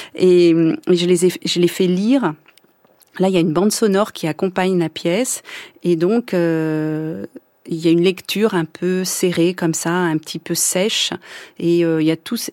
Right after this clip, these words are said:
on énumère tous ces, tous ces conseils, tous ces préceptes qui sont complètement désuets maintenant. Ça nous permet aussi d'avoir la distance, quand, qui dit quoi, à, à quel moment,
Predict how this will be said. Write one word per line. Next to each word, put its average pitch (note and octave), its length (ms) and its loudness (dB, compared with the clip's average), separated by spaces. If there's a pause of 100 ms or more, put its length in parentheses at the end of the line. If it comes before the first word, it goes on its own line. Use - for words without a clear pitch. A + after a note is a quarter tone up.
on F3 140 2
énumère G#3 500 2 (140)
tous B3 100 -6
ces, F3 420 0
tous - 140 -8
ces G#3 160 -2
conseils, F#3 720 -4
tous - 120 -12
ces F#3 140 -6
préceptes - 720 -6 (400)
qui - 140 -14
sont F3 180 0
complètement F3 420 -2
désuets E3+ 400 -2
maintenant. E3+ 440 -2 (320)
Ça - 120 -4
nous F3+ 80 2
permet G3 240 0
aussi F#3+ 140 -4
d'avoir E3 180 -2
la D#3 80 -2
distance, E3 480 -4
quand, D#3+ 220 -4 (500)
qui G3 160 -8
dit F3 140 -8
quoi, F#3 320 -4
à, E3+ 220 -6
à D#3+ 40 -6
quel E3 180 -4
moment, E3 360 -2